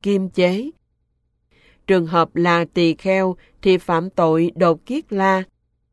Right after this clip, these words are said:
Ba chúng sao cũng phạm tội đột kiết la. Bảy mươi tám chấm sáu Khai duyên. Những trường hợp không phạm.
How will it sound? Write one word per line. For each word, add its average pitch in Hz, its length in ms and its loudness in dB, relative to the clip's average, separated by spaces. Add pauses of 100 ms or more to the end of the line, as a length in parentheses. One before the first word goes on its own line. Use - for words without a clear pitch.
Ba 220 180 0
chúng 220 320 -4
sao 208 480 -4
cũng 180 260 -2
phạm 170 340 -6
tội 156 440 -2
đột 160 340 -4
kiết 247 260 -6
la. 170 300 -2 (2500)
Bảy 175 220 0
mươi 202 140 -6
tám 202 380 -6
chấm 214 260 -4
sáu 208 460 -8 (440)
Khai 180 260 -2
duyên. 170 340 0 (1400)
Những 190 400 -2
trường 175 240 -2
hợp 165 340 -4
không 226 260 -4
phạm. 160 400 -4